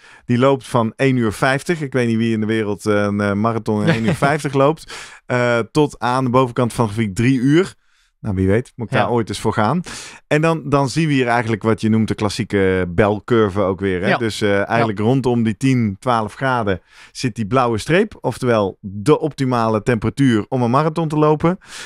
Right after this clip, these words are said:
Speaker 1: En dan kunnen we hier dus mooi kwantificeren. En dat was mijn vraag ook aan jou. Ja, leuk effect van temperatuur, maar hoeveel dan?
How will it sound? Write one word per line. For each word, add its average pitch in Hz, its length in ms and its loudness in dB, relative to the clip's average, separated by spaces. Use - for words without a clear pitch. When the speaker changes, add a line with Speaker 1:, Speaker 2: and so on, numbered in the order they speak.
Speaker 1:
En 131 100 2
dan 131 100 2
kunnen 131 220 2
we 110 60 4
hier 139 160 2
dus 139 140 0
mooi 131 200 2
kwantificeren. 123 580 -2
En 131 80 -2
dat 113 140 -2
was 113 220 -2
mijn 104 160 0
vraag 104 300 -2
ook 104 140 -2
aan 98 100 -2
jou. 117 260 0
Ja, 110 120 0
leuk 110 300 0
effect - 360 -2
van 104 140 -2
temperatuur, 107 600 -2
maar 110 160 -2
hoeveel 101 400 0
dan? 151 300 0